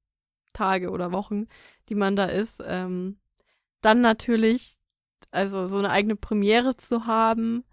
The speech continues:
der Moment war schon auch krass, weil man arbeitet, ich habe da zwei Jahr-, also zwei Jahre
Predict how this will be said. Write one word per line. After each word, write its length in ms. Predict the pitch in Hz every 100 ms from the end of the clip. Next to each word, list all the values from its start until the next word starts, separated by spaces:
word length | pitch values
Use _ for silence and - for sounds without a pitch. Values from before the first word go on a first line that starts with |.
| _ _ -
der 100 | 208
Moment 440 | 220 220 214 220
war 140 | 196
schon 220 | 202 - 202
auch 240 | 190 -
krass, 380 | - 240 240 -
weil 120 | 208
man 160 | 202 190
arbeitet, 440 | 156 214 214 208
ich 100 | 196 202
habe 80 |
da 160 | 202 190
zwei 280 | - 190 196
Jahr-, 280 | 202 202 -
also 160 | 180 160
zwei 220 | _ -
Jahre 420 | 185 190 190 -